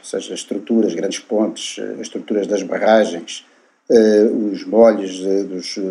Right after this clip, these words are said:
dos portos, eh, eh, grandes portos, eh, eram feitas em modulação física, ou seja, reduzia-se,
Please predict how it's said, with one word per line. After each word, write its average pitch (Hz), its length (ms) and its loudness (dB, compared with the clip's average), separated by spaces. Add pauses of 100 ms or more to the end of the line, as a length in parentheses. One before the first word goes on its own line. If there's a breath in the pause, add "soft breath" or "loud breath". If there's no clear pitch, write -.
(180)
dos 92 180 -12
portos, - 460 -2
eh, 95 240 -4
eh, 95 880 -4
grandes 98 240 -2
portos, 117 500 2 (440 soft breath)
eh, 156 240 6
eram 123 180 6
feitas 110 460 2
em 104 60 0
modulação 104 440 -2
física, 139 540 2
ou 117 80 -2
seja, 113 360 0
reduzia-se, 117 880 2